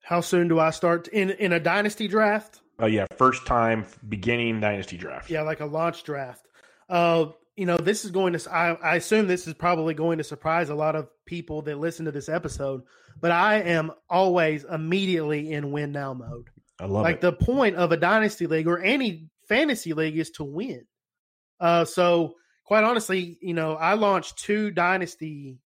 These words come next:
Speaker 1: dynasties this offseason. I started the F D L, which is a twenty team league for my followers and myself. And I also launched the X D L, which is kind of the Experts Dynasty League.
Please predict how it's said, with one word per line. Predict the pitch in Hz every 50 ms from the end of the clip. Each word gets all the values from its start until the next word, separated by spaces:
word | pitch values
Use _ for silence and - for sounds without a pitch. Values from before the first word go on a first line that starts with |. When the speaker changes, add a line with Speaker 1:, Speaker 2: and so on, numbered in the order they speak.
| _ _ _
Speaker 1:
dynasties | 156 180 202 202 185 - - - 147 139 135
this | 151 156 -
offseason. | 151 160 165 160 - - 131 123 110 113 107 _ _ _ _ _ _ _ _
I | - 156 156 160
started | 156 - 175 170 170 165 165 139
the | 151 156 156 156
F | 180 196 208 208 -
D | 214 196 190
L, | 185 190 185 175
which | 170 165 165 156
is | 147 151
a | 156 147
twenty | - - - 190 190 190 180
team | - - 175 170 170 165 160 160 160 156 _ _ _ _ _ _ 156
league | 160 175 180 165 -
for | - - 165 160 156 151 151 147 143 - -
my | 160 147 147
followers | 143 - - 180 202 208 208 196 196 190 175
and | 175 165 170 180
myself. | 180 170 160 - - 185 175 180 175 - _ _ _ _ _ _
And | - 160
I | 170
also | 180 208 226 220 220 190
launched | 175 175 170 170 170 - -
the | 175 175 -
X | 202 220 214 214 -
D | - 170 160 147
L, | 147 143
which | 143 160 156 -
is | 156 -
kind | - 165 156 156
of | 151
the | 135 156 170
Experts | 175 190 208 202 - - - 165 160 156 -
Dynasty | - 160 156 156 156 143 - - 151
League. | 139 143 151 151 156 160